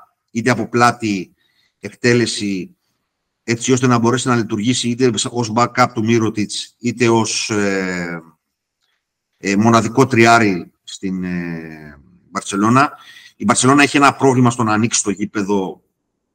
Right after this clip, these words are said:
πλην του, του Αμπρίνες. Ε,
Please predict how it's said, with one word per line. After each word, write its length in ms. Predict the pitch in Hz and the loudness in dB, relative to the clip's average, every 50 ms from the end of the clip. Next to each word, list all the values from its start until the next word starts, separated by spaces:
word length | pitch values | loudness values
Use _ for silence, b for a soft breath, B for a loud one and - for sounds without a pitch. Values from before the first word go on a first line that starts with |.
| _ _ _ _ _ | _ _ _ _ _
πλην 240 | - 127 127 131 131 | 2 4 6 6 6
του, 720 | 120 120 113 113 107 104 104 101 101 98 98 95 95 101 - _ | 6 4 2 2 2 0 0 -2 -2 -4 -4 -6 -8 -10 -8 _
του 140 | - 113 110 | 0 0 2
Αμπρίνες. 920 | 104 95 101 101 120 117 113 104 98 90 - - - - - - - _ _ _ _ _ _ _ _ _ | 2 2 0 2 2 2 2 0 -2 -4 -6 -8 -10 -10 -10 -12 -16 _ _ _ _ _ _ _ _ _
Ε, 540 | - 90 92 92 95 95 92 90 90 85 78 | -14 -10 -8 -6 -6 -6 -6 -6 -6 -8 -10